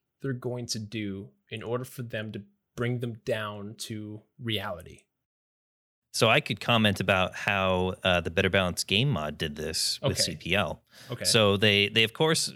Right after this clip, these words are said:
Speaker 2: uh, what they do in their testing is they test any new updates, any new civs, anything before they make any changes, right? They wanna see how everything works. They'll let them play them as they are in matches, and, and they'll get feedback from the players. Uh,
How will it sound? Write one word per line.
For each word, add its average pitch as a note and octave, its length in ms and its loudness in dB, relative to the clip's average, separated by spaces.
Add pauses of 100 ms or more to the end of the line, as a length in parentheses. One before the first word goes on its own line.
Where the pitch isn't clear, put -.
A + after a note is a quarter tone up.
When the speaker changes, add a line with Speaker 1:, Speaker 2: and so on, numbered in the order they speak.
Speaker 2:
uh, A#2 80 2
what C3 200 4
they D3+ 100 4
do B2 300 4
in A2 100 6
their F#2+ 140 4
testing E2+ 560 0 (400)
is G2+ 300 4
they F#2+ 340 4 (140)
test - 420 0 (200)
any B2 200 2
new A#2+ 140 4
updates, G#2+ 360 2
any G2+ 200 0
new G2+ 120 2
civs, F2+ 360 0
anything E2 500 -2 (300)
before G#2+ 320 2
they G2 80 0
make F#2+ 180 2
any F2 140 -2
changes, D#2 360 -2
right? E2+ 140 -2
They F#2+ 80 0
wanna G2 140 2
see G#2+ 140 2
how G2 100 4
everything F#2 320 0
works. E2 340 -2
They'll F2+ 160 0
let F#2 180 2
them G2 140 2
play G2+ 220 2
them F#2+ 280 0 (300)
as A#2 220 0
they A2+ 120 4
are G#2 200 4
in G#2 100 2
matches, F#2+ 500 2
and, F2 220 -2 (340)
and F2+ 160 0
they'll F2+ 120 4
get F#2 240 0
feedback F2+ 420 0
from E2+ 300 -2
the D#2+ 80 -4
players. E2+ 440 0 (520)
Uh, F#2+ 320 2